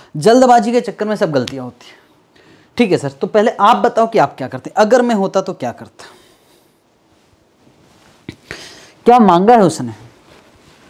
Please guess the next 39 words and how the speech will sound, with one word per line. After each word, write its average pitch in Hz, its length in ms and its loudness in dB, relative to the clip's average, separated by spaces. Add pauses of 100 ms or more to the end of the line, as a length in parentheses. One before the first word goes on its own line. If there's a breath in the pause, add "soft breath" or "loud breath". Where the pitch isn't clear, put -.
(680)
Portfolio 214 560 4
का 226 100 2
return 170 260 0
मांगा 117 260 -4
है। 117 60 -6
सुनना 151 220 0
ध्यान 110 220 -10
से - 160 -18 (840 loud breath)
बेटे, 190 180 4
ध्यान 165 340 2
से। 160 240 -10
मेरा 185 260 2
मेथड, 123 380 -4
हालांकि 175 400 0
मैं 214 140 -2
इसको, 208 180 -4
मैं 208 140 -4
फिर 202 140 -10
से 208 100 -4
बोल 143 140 -2
रहा 139 100 -6
हूँ, - 120 -12 (460 loud breath)
मैं 185 100 4
लिखूँगा, 202 720 0 (100)
समझाऊँगा, 156 560 0 (320)
रफ 156 360 0
कर 120 120 -4
दूँगा, 117 300 -10 (320 loud breath)
क्योंकि 175 260 -4
मुझे 180 340 0
क्या 208 200 0
फॉलो 180 340 -2
करना, 175 320 -4
मुझे 175 220 -2
practice 160 400 -4
मैनुअल 127 260 -4
ही 127 80 -6
फॉलो 110 280 -14
करना। - 260 -20